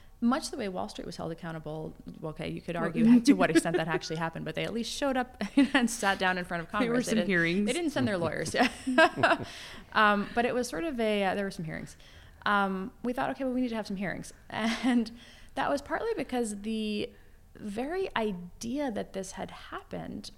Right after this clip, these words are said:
Speaker 1: was so politicized. And there was actually a perception, um,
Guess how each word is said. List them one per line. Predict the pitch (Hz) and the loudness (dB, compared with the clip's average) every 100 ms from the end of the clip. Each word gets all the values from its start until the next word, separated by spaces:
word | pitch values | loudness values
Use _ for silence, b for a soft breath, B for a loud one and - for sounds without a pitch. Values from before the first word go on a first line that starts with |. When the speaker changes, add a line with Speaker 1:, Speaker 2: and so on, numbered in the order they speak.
| - | -14
Speaker 1:
was | 196 208 202 202 180 - B B B | -6 -4 -4 -6 -10 -16 B B B
so | - 214 214 202 202 | -10 -4 -4 -4 -8
politicized. | - 190 175 - 160 156 - - | -8 -6 -6 -6 -8 -8 -12 -10
And | 202 208 208 | -4 -2 -2
there | 208 | -2
was | 208 | -2
actually | 262 - - 359 | -6 -8 -6 -6
a | |
perception, | 214 - 180 - 285 - - 156 160 190 B B B B - | -6 -10 -8 -6 -6 -8 -8 -6 -6 -8 B B B B -10
um, | - 185 180 175 170 - | -2 0 0 -2 -4 -10